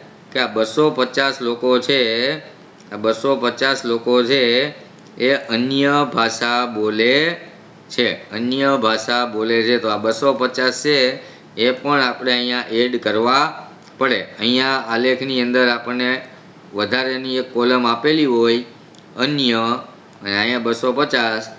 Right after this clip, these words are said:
તો આપણે કેમ બધાનો સરવાળો કરીએ? એવી રીતે અહીંયા આલેખમાં રકમની અંદર આપેલું છે કે બસો પચાસ લોકો અન્ય ભાષા બોલે છે. તો હવે આપણે આ બધાનો પ્લસ કરીએ. તો આપણને કુલ વ્યક્તિઓ કેટલા એ ખબર પડી જાય.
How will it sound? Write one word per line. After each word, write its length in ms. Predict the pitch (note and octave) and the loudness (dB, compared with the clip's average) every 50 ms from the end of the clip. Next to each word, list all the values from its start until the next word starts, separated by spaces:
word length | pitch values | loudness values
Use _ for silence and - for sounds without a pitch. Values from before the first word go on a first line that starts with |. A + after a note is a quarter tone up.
| - - - - - - | -20 -20 -20 -14 -6 0
તો 60 | B2 | 2
આપણે 240 | C3 C3+ C3 C3 C3 | 2 2 2 0 -2
કેમ 200 | B2 E3 D#3+ D3+ | -2 0 0 0
બધાનો 360 | C3+ B2+ A#2+ B2+ B2 B2 A#2+ | 0 0 0 0 0 -2 -4
સરવાળો 420 | A2 A#2+ A#2 A#2+ A#2+ A#2 A#2 A2+ A2 | -4 -4 -4 -2 0 0 0 0 0
કરીએ? 340 | A2 A2 A2 A2 A2 A2 G2+ - A2+ | -2 -2 -2 -2 -2 -2 -2 -4 -4
એવી 240 | A#2+ C3 C#3 C#3+ C3+ | -4 -2 -2 -2 -2
રીતે 320 | C#3 C3 - C#3+ C#3 C#3 - - - - - - - - - - - - | -4 -2 0 0 2 2 0 -2 -6 -16 -20 -20 -20 -20 -20 -16 -6 -2
અહીંયા 280 | A#2 B2+ D3+ D#3+ D#3 | 0 2 2 2 2
આલેખમાં 880 | C#3+ C3 C3 C3+ C3+ B2+ - C3+ C3 C3+ C3+ C#3+ D3+ D#3+ - - - - - - - F2 F2+ | 0 0 0 -2 -2 -4 -4 -4 -2 0 0 0 0 -2 -4 -10 -18 -20 -20 -20 -12 -6 -4
રકમની 500 | A2+ A2+ - D#3 D#3+ E3 E3 D#3 D3+ D3 | -4 -2 0 0 2 2 2 2 2 2
અંદર 260 | D3 C#3+ D3 C#3 C3+ | 2 2 2 2 2
આપેલું 400 | C3 C3 C3+ C3+ C3 C3 C3 A#2+ | 2 0 -2 -2 -2 0 0 0
છે 120 | C3 C3+ | 0 0
કે 100 | C3 B2+ | 0 -2
બસો 360 | A2+ A2 A#2 A#2+ - C#3 B2+ | -2 0 0 -2 0 0 0
પચાસ 380 | A2+ A#2+ A#2+ A#2+ - A2+ G#2 G#2+ | 0 0 0 0 0 -2 -2 -2
લોકો 260 | A2 A2 A2 A2 A2+ | -4 -4 -2 -2 -2
અન્ય 260 | A2+ A2+ A2+ A#2 G#2+ | -2 0 0 0 0
ભાષા 300 | G2+ G2+ G#2 G2 - F#2+ | 0 0 -2 -2 -2 -6
બોલે 300 | F2+ F2+ G2 F#2+ F#2 F2 | -6 -4 -4 -2 -2 -2
છે. 100 | D#2+ E2 E2+ - - - - - - - - - - - | -4 -6 -10 -16 -20 -20 -20 -20 -20 -20 -20 -20 -16 -8
તો 60 | - F#2+ | -6 -4
હવે 340 | F#2 F#2+ G#2+ C3+ D3+ D3+ | -2 -2 0 2 2 2
આપણે 300 | D3 C#3 C3+ C3 C3+ C3 | 2 0 0 -2 -2 0
આ 100 | C3 C3 | 0 0
બધાનો 440 | B2+ A#2+ B2 A#2 A#2 B2 B2 B2+ B2+ | 2 0 -2 0 0 0 0 -2 -4
પ્લસ 360 | A2+ - A2+ A#2 A#2+ A#2+ - | -4 -2 0 0 0 0 0
કરીએ. 720 | - D3+ D#3 D3 C#3 B2 A2 G#2+ A2 A2+ B2 - - - - - - - - - - | 0 0 0 2 2 4 4 4 4 2 0 -4 -10 -16 -20 -20 -20 -20 -18 -10 -6
તો 60 | A#2 | -4
આપણને 420 | A2+ A2+ A2+ - A#2+ B2 B2+ C3 B2 - - - - | -4 -4 -2 -2 -2 -2 0 -2 -2 -4 -8 -14 -6
કુલ 280 | - C#3+ D#3 D#3+ D#3+ D3+ | 0 2 4 4 4 4
વ્યક્તિઓ 480 | C3+ B2 A#2+ A#2 - - B2+ B2+ B2 | 4 2 0 0 -2 -2 2 2 2
કેટલા 600 | A#2+ C3 D3 C#3+ C#3+ B2 A2+ G#2+ G#2 G2+ - - - | 2 2 0 0 0 0 0 0 0 -2 -6 -8 -6
એ 80 | A#2 A#2 | -6 -4
ખબર 300 | - - A#2 B2 B2+ B2+ | -2 0 2 2 2 2
પડી 280 | A#2+ C3+ D3 D3 B2+ | 2 2 0 2 2
જાય. 300 | A2 G#2+ G#2 G2 G2 - | 2 2 2 0 -2 -4